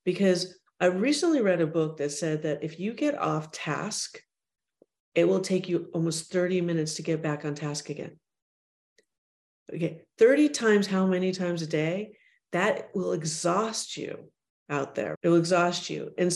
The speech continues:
but it does take courage, brother, to really lay everything in there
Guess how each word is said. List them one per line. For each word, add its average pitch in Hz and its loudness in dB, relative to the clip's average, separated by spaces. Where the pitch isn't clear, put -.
but - 6
it 240 4
does 381 2
take 359 0
courage, 294 -4
brother, 151 0
to 185 -6
really 254 4
lay 208 6
everything 190 2
in 190 0
there - -4